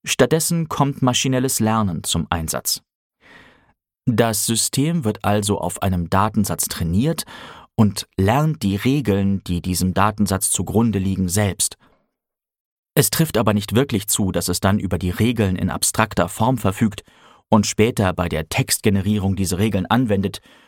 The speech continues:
so wie wir beim Englischlernen irgendwann begreifen, dass Verben in der dritten Person ein S brauchen, he, she, it, das S muss mit und fortan entsprechend handeln.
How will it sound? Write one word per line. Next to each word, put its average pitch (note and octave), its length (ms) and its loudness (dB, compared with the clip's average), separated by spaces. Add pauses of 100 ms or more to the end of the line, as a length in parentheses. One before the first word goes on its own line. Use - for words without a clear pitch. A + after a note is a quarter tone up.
(240)
so G#2+ 280 2
wie G2 160 0
wir A2+ 200 2
beim F#2 220 0
Englischlernen G2 840 0
irgendwann G#2 420 0
begreifen, G2+ 500 0
dass E2 240 -4
Verben G#2 400 2
in F2+ 100 -2
der F2+ 140 0
dritten G#2+ 300 0
Person G#2 380 0
ein E2+ 220 -4
S A#2+ 220 2
brauchen, F#2 500 0 (340)
he, A#2+ 240 2
she, - 340 -2
it, - 440 -2
das - 340 -4
S B2+ 260 2
muss F#2+ 280 -2
mit B2+ 280 0 (440)
und B2 220 2
fortan G2+ 560 0
entsprechend G2 640 -2
handeln. G2 420 0